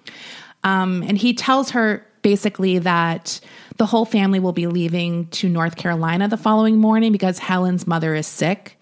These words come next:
So the family will be gone for, uh, several weeks. So he starts kinda laying the plan for why these people won't be seen. And that's the excuse he tells a lot of people.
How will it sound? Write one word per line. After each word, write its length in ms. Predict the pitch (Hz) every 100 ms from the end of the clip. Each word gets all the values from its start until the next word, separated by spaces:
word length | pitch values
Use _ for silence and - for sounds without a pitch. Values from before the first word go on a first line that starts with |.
| _
So 120 | -
the 100 | 190
family 360 | 190 190 190 185
will 120 | 175
be 120 | 165
gone 400 | 160 165 156 151
for, 500 | 151 151 147 143 135 -
uh, 60 | 165
several 440 | 165 156 151 147
weeks. 340 | 147 139 -
So 360 | - - - 196
he 100 | 214
starts 320 | 240 233 -
kinda 280 | - 226 185
laying 300 | 170 160 160
the 60 | 156
plan 380 | - 156 151 147
for 140 | 165
why 240 | 151 147 147
these 180 | 147
people 260 | - 147 147
won't 200 | 147 147
be 80 | 139
seen. 480 | - 139 135 139 - _ _ _ _ _ _ - - - -
And 180 | 185 180
that's 200 | 165 -
the 120 | 160
excuse 360 | 151 - 151 -
he 100 | 156
tells 400 | 151 151 143 -
a 80 | 156
lot 220 | 156 147
of 80 | 147
people. 560 | - 143 - 135 131